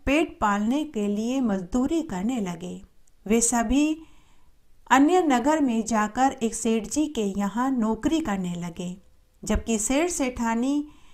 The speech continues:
घर में ही रहकर अपना जीवन पालने लगे। कुछ महीनों के बाद उनकी नगरी में वही महात्मा जी पुनः प्रवचन देने आए।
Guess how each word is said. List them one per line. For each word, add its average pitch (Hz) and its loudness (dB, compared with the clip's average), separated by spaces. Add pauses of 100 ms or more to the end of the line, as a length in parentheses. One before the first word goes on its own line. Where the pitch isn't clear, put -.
(200)
घर 320 6
में 285 4
ही 294 2
रहकर 226 -2
अपना 214 -2
जीवन 247 -2
पालने 208 -2
लगे। 180 -8 (480)
कुछ 302 4
महीनों 285 6
के 294 0
बाद 269 4
उनकी 254 0
नगरी 233 0
में 302 2
वही 247 2
महात्मा 220 0
जी 285 2
पुनः 269 0
प्रवचन 220 0
देने 214 0
आए। 180 -6